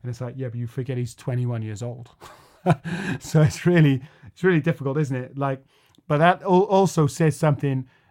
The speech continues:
that what a fantastic talent he is, that he's still, he's still playing regularly. He's still getting in the first team at, uh, at Bayern Munich, who are by far and away the best team in the league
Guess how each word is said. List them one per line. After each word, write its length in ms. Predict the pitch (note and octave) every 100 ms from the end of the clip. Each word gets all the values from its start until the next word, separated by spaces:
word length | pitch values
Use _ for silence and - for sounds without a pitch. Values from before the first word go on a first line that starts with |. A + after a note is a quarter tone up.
| _
that 80 | C3+
what 160 | B2 D3
a 40 |
fantastic 540 | B2+ C3+ B2 C#3+ - B2
talent 340 | C3+ C3 A#2+
he 100 | G#2
is, 220 | G#2 - -
that 120 | A#2
he's 140 | A#2
still, 400 | - D#3+ D#3 D3 -
he's 120 | B2+
still 200 | - D#3
playing 440 | - - C#3 C3
regularly. 400 | B2+ B2+ A2+ G#2
He's 100 | G#2+
still 160 | - D3+
getting 220 | C#3 C3
in 100 | B2+
the 40 | A#2
first 380 | - C3+ A#2+
team 220 | - A2+ G#2+
at, 240 | - -
uh, 200 | A2 A#2+
at 120 | A#2
Bayern 240 | B2 A2 A2+
Munich, 400 | A2+ G#2 F#2+ -
who 100 | A2
are 60 |
by 160 | G2 A2+
far 280 | - B2+ A#2
and 100 | A2+
away 160 | A2
the 80 | G#2+
best 260 | - G#2+ -
team 160 | A2+
in 60 | G#2+
the 80 | G2+
league 260 | G2+ G2